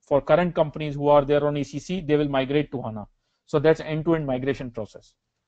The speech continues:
One and two is completely to learn, understand what S four hana is, how finance is changing, how C O is changing in S four hana. It was F I C O, then S A P changed it to S four hana.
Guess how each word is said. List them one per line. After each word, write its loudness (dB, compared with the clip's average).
One 2
and 2
two 4
is -4
completely 0
to 0
learn, 4
understand -2
what 2
S -4
four 0
hana 0
is, 0
how 2
finance -4
is -14
changing, -8
how 0
C 2
O 8
is 2
changing -6
in -8
S -6
four -6
hana. -6
It -8
was 6
F 4
I 4
C -4
O, 2
then 0
S -2
A -6
P -12
changed -6
it -8
to -2
S -2
four -8
hana. -6